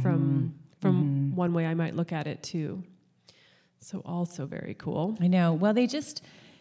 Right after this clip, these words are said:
Speaker 2: you know, the thing about them is that they're authentic all the time,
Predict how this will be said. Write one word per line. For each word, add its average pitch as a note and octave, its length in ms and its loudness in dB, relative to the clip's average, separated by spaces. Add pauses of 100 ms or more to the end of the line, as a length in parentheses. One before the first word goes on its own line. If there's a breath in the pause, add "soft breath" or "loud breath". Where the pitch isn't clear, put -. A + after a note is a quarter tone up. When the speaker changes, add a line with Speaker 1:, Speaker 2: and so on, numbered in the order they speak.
(120)
Speaker 2:
you C4+ 140 4
know, C4+ 120 6
the A#3+ 100 0
thing D#4+ 200 0
about A#3 240 2
them G#3 160 2
is F3+ 120 2
that F#3 260 -2
they're F#3 120 2
authentic G#3 500 2
all G3+ 120 0
the G#3 80 2
time, F#3 640 2